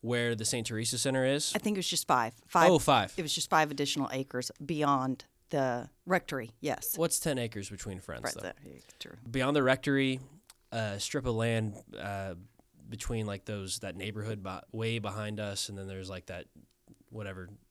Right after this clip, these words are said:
Speaker 2: Apartment complex, I think is
Speaker 1: Yes,
Speaker 2: what it is.
Speaker 1: yes,
Speaker 2: Mm-hmm.
Speaker 1: and where, where, where our new chapel is, actually, was undeveloped, uh,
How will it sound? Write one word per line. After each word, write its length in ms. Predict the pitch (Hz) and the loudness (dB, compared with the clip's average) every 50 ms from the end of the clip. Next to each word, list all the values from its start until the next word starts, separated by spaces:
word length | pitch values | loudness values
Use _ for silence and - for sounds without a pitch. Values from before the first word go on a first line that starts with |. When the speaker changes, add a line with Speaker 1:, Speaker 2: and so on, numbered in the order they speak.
| _ - | _ -10
Speaker 2:
Apartment 400 | 156 - - 170 151 - - - | -6 -2 0 0 0 0 -4 -6
complex, 420 | - - 151 156 - 147 135 - - | -4 -4 -4 -4 -2 -4 -6 -4 -6
I 60 | 143 | -8
think 220 | 151 - 147 151 - | -6 -6 -8 -8 -8
is 120 | 143 - | -6 0
Speaker 1:
Yes, 260 | 151 147 139 - 160 | 2 4 4 4 4
Speaker 2:
what 100 | 151 139 | 2 0
it 60 | 147 143 | 0 -2
is. 120 | 139 - | -4 -2
Speaker 1:
yes, 220 | 156 139 123 - 147 | -2 0 0 0 0
Speaker 2:
Mm-hmm. 80 | 131 | -2
Speaker 1:
and 120 | 131 135 135 | 0 2 2
where, 180 | 147 147 139 | 4 4 4
where, 300 | 135 156 160 156 147 135 - | 4 4 4 4 4 4 2
where 200 | - 143 147 147 | 2 2 2 4
our 60 | 135 | 4
new 120 | 135 131 120 | 2 0 -2
chapel 420 | - 135 131 139 - - - - - | -2 -2 -2 -2 -4 -6 -10 -12 -12
is, 100 | - 113 | -10 -10
actually, 380 | 95 - - - - - - - _ - - - - - - - | -10 -10 -12 -12 -14 -14 -14 -16 _ -20 -20 -20 -20 -20 -14 -6
was 520 | - 113 110 107 104 101 98 95 92 - - - | -2 0 0 0 0 -2 -4 -4 -6 -6 -6 -8
undeveloped, 800 | 113 113 104 101 101 101 98 95 92 - - - - - - _ _ _ _ _ _ - - - | -8 -8 -8 -8 -6 -8 -6 -8 -8 -8 -8 -8 -8 -8 -10 _ _ _ _ _ _ -20 -18 -16
uh, 340 | 110 95 90 90 90 90 95 | -14 -12 -12 -12 -12 -14 -14